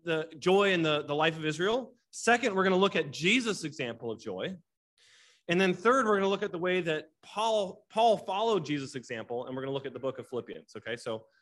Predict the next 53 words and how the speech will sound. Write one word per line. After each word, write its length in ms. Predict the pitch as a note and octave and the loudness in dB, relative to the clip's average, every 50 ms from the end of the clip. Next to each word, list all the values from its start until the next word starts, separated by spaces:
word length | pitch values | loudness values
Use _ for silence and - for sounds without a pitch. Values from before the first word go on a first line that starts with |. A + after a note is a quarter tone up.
| _ _ _ | _ _ _
we're 120 | C#3+ C#3+ | -6 -4
gonna 100 | D3 D3+ | -2 -2
look 140 | D#3 D3+ D#3+ | -2 -2 -2
at 240 | C#3+ C#3 - - - | -4 -6 -6 -2 2
Deuteronomy, 600 | D#3 E3+ F3+ F3 E3+ E3+ E3 E3 F3+ G3+ A3+ B3+ | 4 6 6 6 6 4 4 2 2 0 0 -2
then 140 | G#3 F3+ D#3+ | -2 -4 -4
we're 60 | D3+ | -2
gonna 140 | D3 D3 D3 | -2 -2 -2
look 100 | D3+ C#3+ | -2 -2
at 80 | D3 C#3 | -4 -6
a 40 | |
couple 220 | C3+ - E3+ E3 F3 | -2 -2 -2 -2 -2
of 60 | D3+ | -4
scriptures 320 | - - F3 D3 - D#3 | -4 -6 -6 -6 -8 -6
about 220 | C#3 D#3 C3+ A#2+ C3+ | -4 -4 -4 -4 -2
Jesus, 500 | - D3+ D#3 D#3 G3 B3 A#3+ - - - _ _ _ _ _ | -2 -2 0 0 -2 -4 -6 -10 -16 -20 _ _ _ _ _
and 80 | C#3+ D3 | -8 -6
then 80 | D3+ | -4
we're 60 | C#3+ | -2
gonna 100 | D3 D3 | -2 -2
look 120 | D#3 D#3 D3 | -2 -2 -2
at 100 | C#3+ B2+ | -4 -4
Philippians. 560 | - D3+ C#3+ C#3 C#3 B2+ B2 B2 B2+ - - _ _ _ _ _ | -4 -4 -4 -4 -6 -6 -8 -8 -12 -16 -20 _ _ _ _ _
But 120 | - G3 G3 | -4 -2 0
it 60 | G3+ | 2
all 280 | A3+ A#3+ A#3+ B3 A3+ | 4 4 4 6 4
is 100 | G3+ D#3 | 4 2
really 220 | F3 G3+ G#3 G3 F#3 | 2 2 2 2 2
under 300 | - F3+ F#3 G3 F#3 E3+ | 2 0 0 2 2 2
this 140 | D#3+ D3+ D#3+ | 2 0 0
header 220 | E3 E3 D#3 D3 | 0 0 2 2
of 100 | C#3 B2+ | 0 -2
joy. 320 | - D3 C#3+ C3+ A#2 A2 A#2 | 0 0 2 2 2 2 0
And 160 | C3+ C3+ C3 - _ _ _ _ _ _ _ _ - | -2 -2 -4 -8 _ _ _ _ _ _ _ _ 2
overall, 380 | G3+ A#3 A3 A#3+ B3 B3+ A#3+ | 2 4 4 4 4 4 2
the 100 | G3 A3+ | 0 0
two 200 | - - A#3+ B3+ | -2 -4 -4 -6
points 360 | B3 B3+ G#3 A#3+ A#3 F#3+ - | -4 -4 -2 -2 -2 -2 -4
that 100 | - F3+ | -2 -2
I 60 | F3 E3 | -2 -2
think 180 | E3 G3+ E3+ D#3+ | -2 -4 -6 -4
we're 120 | F3+ F3+ | -4 -4
gonna 100 | F#3+ F3+ | -2 -4
see 240 | E3+ - - G#3 G3+ | -4 -4 -2 0 2
in 80 | F3+ | 2
all 200 | D#3+ F3 G#3+ A#3 | 4 4 4 4
three 200 | A3 G3+ G3+ F#3+ | 2 0 -2 -4
places 640 | E3 - F3 F#3+ G3+ F3+ - A#2+ A#2 C3 - - - _ _ _ _ _ _ _ _ _ _ _ _ _ _ _ _ _ _ _ | -4 -2 -2 0 0 -2 -4 -8 -10 -10 -12 -16 -20 _ _ _ _ _ _ _ _ _ _ _ _ _ _ _ _ _ _ _
is 160 | - F#3+ F#3+ F#3 | -2 -2 0 2
that 280 | A3 A3+ G#3+ G#3+ - - - _ _ _ _ _ _ _ _ _ _ _ _ _ _ _ _ _ _ _ _ _ _ _ _ _ _ _ _ | 2 2 2 0 -4 -10 -20 _ _ _ _ _ _ _ _ _ _ _ _ _ _ _ _ _ _ _ _ _ _ _ _ _ _ _ _
for 120 | - G#3+ A3 | -2 -2 -2
the, 60 | F#3 | 0
on 180 | F#3 G3 G3+ | -2 -4 -4